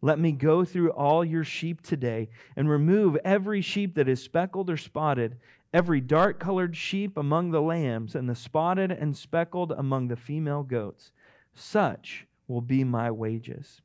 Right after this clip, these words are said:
In the future, you will come. When you come to check on my wages, my honesty will testify for me. If I have any female goats that are not speckled or spotted, or any lambs that are not black, they will be considered stolen."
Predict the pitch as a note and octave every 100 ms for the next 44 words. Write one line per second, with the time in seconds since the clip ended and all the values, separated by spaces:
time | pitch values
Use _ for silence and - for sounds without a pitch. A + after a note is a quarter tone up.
0 | _ _ - - - D#3 D#3+ - G#3 A3+
1 | D3 C#3+ G#3 F#3 - A3 A#3 C3+ G2 _
2 | - E3 A#3+ A3 D#3+ D#3+ C3+ B2 D#3 C3
3 | G3 G3 F#3 E3+ E3+ E3 F3+ F#3 G#3+ G#3
4 | - - - D#3+ F3+ F#3 F3 G#3+ A#3 E3+
5 | - D3 D#3+ E3+ - G#3+ G#3 D#3 B2 A#2+
6 | A2+ A2+ A2+ A2 G#2+ A2+ - - - C#3+
7 | E3+ F#3 F#3 D#3+ F3+ G3+ - F#3+ G3 G3
8 | F3 C#3+ D#3 F#3+ F#3+ E3 C#3 C#3 D#3+ D3
9 | - F#3 G#3 F#3 G3 A3 - - C#3 A#2+
10 | A#2 A#2 - - C3+ C3+ F3+ E3 D3+ E3+
11 | F#3+ F#3+ F3+ D#3 D3+ E3 E3 D#3 C#3+ D3+
12 | C3+ B2 - - - D3 F3 E3 C#3+ D#3+
13 | E3 C#3 - D#3+ D#3 C#3+ - - C#3+ C#3+
14 | A2+ G2